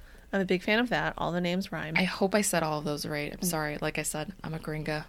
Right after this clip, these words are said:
Speaker 1: I like it. I like that they rhyme.
Speaker 2: <laughs>
Speaker 1: Um, and I like where you're going with this. So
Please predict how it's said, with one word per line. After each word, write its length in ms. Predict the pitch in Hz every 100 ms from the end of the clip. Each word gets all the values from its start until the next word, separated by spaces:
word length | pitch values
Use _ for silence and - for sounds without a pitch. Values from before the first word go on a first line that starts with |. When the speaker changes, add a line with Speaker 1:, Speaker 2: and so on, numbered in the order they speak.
| - - -
Speaker 1:
I 120 | 185
like 240 | 175 156
it. 200 | - - 208 - - -
I 60 | 185
like 240 | 175 190
that 100 | 208
they 120 | 233
rhyme. 300 | 208 147 151 - - -
Speaker 2:
<laughs> 240 | - -
Speaker 1:
Um, 580 | 196 185 180 180 175 170 - - - -
and 120 | 196
I 60 | 190
like 200 | 190 196
where 100 | 196
you're 80 | 185
going 200 | 170 147
with 80 | 143
this. 320 | 98 - -
So 640 | - - 165 156 156 156